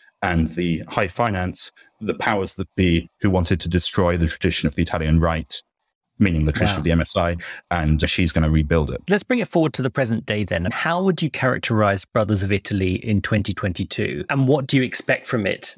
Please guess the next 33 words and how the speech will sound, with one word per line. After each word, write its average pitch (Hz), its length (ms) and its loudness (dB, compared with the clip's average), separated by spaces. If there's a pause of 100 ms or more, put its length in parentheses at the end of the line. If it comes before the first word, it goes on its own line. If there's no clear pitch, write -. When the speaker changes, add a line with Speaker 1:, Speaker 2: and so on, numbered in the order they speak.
Speaker 2:
now 107 260 2
that 101 240 0 (140)
it 101 140 -2
is 98 340 -2 (800)
Italy's 117 380 0
most 107 160 0
powerful 101 320 0
political 104 320 0
party 101 520 0
and 98 280 -2 (140)
the 101 80 2
likely 98 300 2
leader 95 300 2
of 90 120 -6
the 92 280 0
new 95 140 0
government? 92 480 -2 (2000)
Speaker 1:
One 120 140 4
of 127 80 0
the 120 100 0
things 104 180 -2
I 104 60 0
mentioned 95 320 2
earlier 85 260 2
was 82 180 0
that 87 160 0 (280)
the 95 140 4
M 95 100 2
S 85 180 0
I 82 280 0 (220)
had - 420 -4
to - 320 2
accept - 800 -4